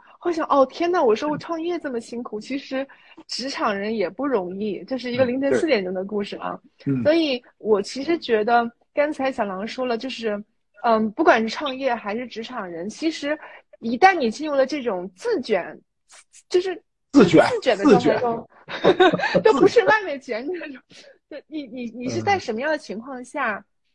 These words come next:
Speaker 1: 都没有办法解脱。它不是一个我换一个身份，我变成职场人，我就，就松懈下来了。我变成了一个创业者，就松懈下来了。我觉得更多的应该是在自身的状态中去寻找，我怎么样在一个状态中去调整自己，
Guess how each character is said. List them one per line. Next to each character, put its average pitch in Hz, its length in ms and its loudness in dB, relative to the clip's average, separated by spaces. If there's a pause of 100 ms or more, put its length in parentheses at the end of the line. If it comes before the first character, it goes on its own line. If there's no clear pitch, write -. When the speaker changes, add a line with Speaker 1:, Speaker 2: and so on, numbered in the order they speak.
(300)
Speaker 1:
都 370 200 6
没 381 80 0
有 233 100 0
办 208 160 -4
法 202 100 -8
解 196 220 -14
脱。 - 220 -14
它 294 120 -8
不 - 120 -10
是 330 160 -2
一 247 140 -8
个 240 120 -4
我 202 180 2
换 254 240 -4
一 247 60 -10
个 269 60 -10
身 349 300 -2
份， 226 200 -4
我 180 80 -4
变 247 180 -4
成 233 240 -4
职 233 160 -10
场 262 220 -2
人， 185 160 -4
我 190 100 -2
就， 165 240 -8 (140)
就 214 160 0
松 220 180 -4
懈 233 160 -6
下 214 180 -2
来 - 200 -8
了。 - 240 -6 (400)
我 - 100 2
变 302 220 4
成 247 140 0
了 254 80 0
一 - 20 0
个 277 60 -2
创 320 200 -2
业 277 120 -2
者， 190 160 -2
就 180 80 -4
松 202 200 -6
懈 214 80 -6
下 202 140 -6
来 170 80 -8
了。 180 100 -4
我 202 60 4
觉 226 100 -2
得 294 60 0
更 330 180 0
多 302 140 0
的 302 80 -2
应 294 140 -6
该 294 160 4
是 285 100 -8
在 254 240 0 (240)
自 339 220 4
身 359 320 0
的 262 100 2
状 214 180 0
态 196 140 -4
中 190 220 -8
去 202 120 -12
寻 185 320 -10
找， 175 240 -4 (280)
我 262 180 8
怎 262 180 0
么 180 120 -6
样 254 200 -4
在 254 220 0
一 240 80 -4
个 262 80 -2
状 277 180 -6
态 247 160 -4
中 240 280 -8
去 254 160 -10
调 196 320 -10
整 247 200 -8
自 208 200 -12
己， 190 280 -16